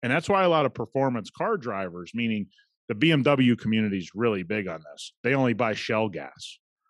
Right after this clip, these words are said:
Like, if you drive a B M W, it was like they supported Shell. They were swore up and down Shell was better gas. Uh, you know, at a time, could that have been true? Sure. When we <laughs> grew up,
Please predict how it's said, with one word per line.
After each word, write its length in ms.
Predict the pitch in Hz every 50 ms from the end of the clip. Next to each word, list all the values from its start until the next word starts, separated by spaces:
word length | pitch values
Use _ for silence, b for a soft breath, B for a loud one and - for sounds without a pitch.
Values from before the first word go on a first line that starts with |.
| _ _ _ _ _ _ _
Like, 300 | - 95 95 95 - - -
if 100 | - -
you 120 | 123 143
drive 260 | 127 151 160 151 143
a 60 | 131 120
B 120 | 131 135
M 120 | 135 123 113
W, 420 | 117 120 120 110 107 104 104 101
it 60 | 101 101
was 140 | 101 95 -
like 160 | 107 104 -
they 120 | - 120 117
supported 500 | - - 104 - - 127 117 110 98 85
Shell. 460 | - - 113 107 98 82 73 - _ _ _ _ _ _
They 100 | - 123
were 100 | 123 113
swore 480 | 98 - - - 123 135 147 165 165 160
up 120 | 156 -
and 120 | - 131 123
down 300 | 127 127 127 117 110 104
Shell 280 | - - 123 120 113
was 140 | 110 110 98 87
better 240 | 101 110 104 98
gas. 520 | 92 87 101 98 85 76 71 - - - - _ _ _ _ _ _ _ _ _ _ _ _ _ _ _ - 95
Uh, 80 | 92 101 - -
you 100 | - 165
know, 260 | 143 135 120 110 104 - - _ _ _ _ _ -
at 120 | 135 139 131
a 80 | 123
time, 360 | - - 135 139 147 170 190 180
could 140 | - 180 160
that 120 | 175 185
have 60 | 185 165
been 140 | 185 185
true? 420 | 175 - - 185 190 202 214 226 202 -
Sure. 400 | - - 143 175 185 120 90 82
When 140 | 92 107
we 160 | 110 131 165 208
<laughs> 120 | 151 131
grew 180 | - 190 170 156
up, 160 | 151 143 -